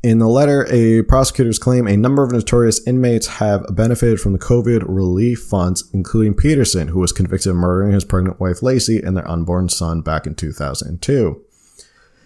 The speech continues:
Another reported successful claim is death row inmate Cary Stayner, the convicted serial killer who murdered four women near Yosemite National Park and is currently sitting on death row.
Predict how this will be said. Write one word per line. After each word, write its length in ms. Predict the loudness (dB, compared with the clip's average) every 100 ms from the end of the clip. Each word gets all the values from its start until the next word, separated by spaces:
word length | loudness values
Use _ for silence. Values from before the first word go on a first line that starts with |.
| _ -2
Another 320 | 2 4 2
reported 440 | 2 2 4 2
successful 500 | 0 0 0 0 -2
claim 300 | -2 0 0
is 160 | 0 -2
death 260 | 0 0
row 180 | 0 0
inmate 360 | -2 -2 -2 -4
Cary 300 | -4 0 0
Stayner, 540 | 0 2 2 2 0
the 200 | -2 -4
convicted 500 | -4 -2 -2 -2 -2
serial 240 | 0 0 2
killer 300 | 0 0 0
who 100 | 0
murdered 340 | 0 0 -2
four 220 | 0 0
women 320 | 2 2 0
near 180 | 0 0
Yosemite 460 | 0 -2 -2 -2 -2
National 320 | -2 -4 -4
Park 240 | -2 -2
and 60 | -4
is 60 | -6
currently 360 | -6 -4 -4
sitting 320 | -4 -2 -4
on 160 | -4 -6
death 320 | -4 -6 -2
row. 340 | -2 0 -2